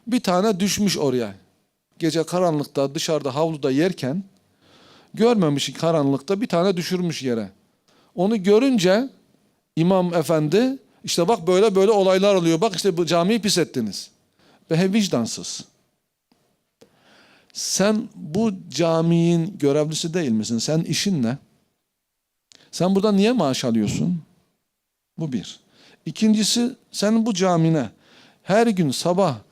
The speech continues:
öğleye kadar bir sürü çocuk geliyor mu, gelmiyor mu? Geliyor. Bunlar ortalığı dağıtmıyor mu, pis etmiyor mu?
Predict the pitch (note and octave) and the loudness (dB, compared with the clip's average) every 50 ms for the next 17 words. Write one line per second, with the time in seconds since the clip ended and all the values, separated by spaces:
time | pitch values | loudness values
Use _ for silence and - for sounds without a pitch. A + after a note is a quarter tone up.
0 | _ _ _ _ _ _ - E3 F3+ F3+ F#3+ G3 G#3 G3+ - F#3+ E3+ E3 C#3+ C3+ | _ _ _ _ _ _ 0 2 2 4 4 2 2 0 0 -2 0 0 0 0
1 | C#3 D#3+ G#3+ - - G3 F#3 E3 - D3 F3 D#3 F3+ - - D#3+ E3 F3 G#3+ A#3+ | -2 -2 -2 0 0 0 0 0 2 2 2 2 0 -4 0 0 2 4 4 4
2 | A#3 A3 G3+ E3+ F3 D3 C3 A#2+ A2 G2+ G2 F2+ F2+ F2 - - _ _ _ _ | 2 2 2 0 2 2 4 2 2 2 0 -2 -4 -8 -12 -18 _ _ _ _
3 | _ _ - D#3+ D#3 C3+ B2+ A2+ F#2 E2+ - - _ _ _ _ _ _ _ - | _ _ 2 2 4 6 6 4 2 0 -4 -10 _ _ _ _ _ _ _ -20
4 | _ _ _ _ _ - D3+ D#3 E3+ G3 G3 F#3+ F#3 E3 - F#3+ G3 G3+ F#3+ E3+ | _ _ _ _ _ -2 -2 0 0 0 2 0 0 2 2 2 2 2 2 2
5 | F3+ F3 F#3+ A3 A3 - A#3 A3 G3+ F3 D3 C#3 A2+ - D#3+ - - G#3 G#3 G3+ | 4 4 4 2 4 4 4 6 6 6 4 2 2 2 0 2 2 2 2 4
6 | F3 C#3+ B2+ A2+ G#2 G#2 F#2 D#2+ | 4 4 4 4 2 0 -2 -4